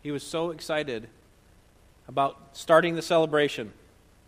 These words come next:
Isn't this like our God? God doesn't wait for us to fully reform to give us forgiveness, does he?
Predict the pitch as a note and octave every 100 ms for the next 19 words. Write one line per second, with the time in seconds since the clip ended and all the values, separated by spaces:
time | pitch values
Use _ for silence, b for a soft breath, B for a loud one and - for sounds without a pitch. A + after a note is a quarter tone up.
0 | _ _ _ _ _ _ _ _ _ _
1 | _ _ _ C3+ D#3+ E3+ D#3+ D#3 D3 D3+
2 | D3+ D3+ D3+ - - - _ _ _ F#4
3 | F#4+ F#4+ - - - _ _ _ _ _
4 | _ _ - D3+ F3+ G3 G3+ G3+ F3 F#3+
5 | G3 - - - F3 D#3+ D3 - - -
6 | F3 - G3+ G3 G3 F3 - F#3+ F3+ C#3+
7 | C#3+ - - - - _ _ _ _ -
8 | E3+ E3+ E3+ E3 - D#3+ E3 C#3+ A2 -
9 | - - C3+ A#2+ G#2